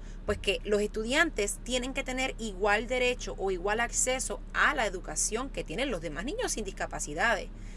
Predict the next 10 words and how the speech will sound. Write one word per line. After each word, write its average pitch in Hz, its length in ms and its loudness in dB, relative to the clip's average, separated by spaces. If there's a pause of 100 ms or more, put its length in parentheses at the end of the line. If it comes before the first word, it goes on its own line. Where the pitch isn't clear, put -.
(200)
ya 180 140 4
sea 220 260 6
porque 185 240 -4
tienen 190 220 -4
alguna 190 240 -2
discapacidad 165 640 -4
física, 240 540 -2 (280)
mental, 180 800 4
social, 185 680 2 (340)
psicológica, 196 920 2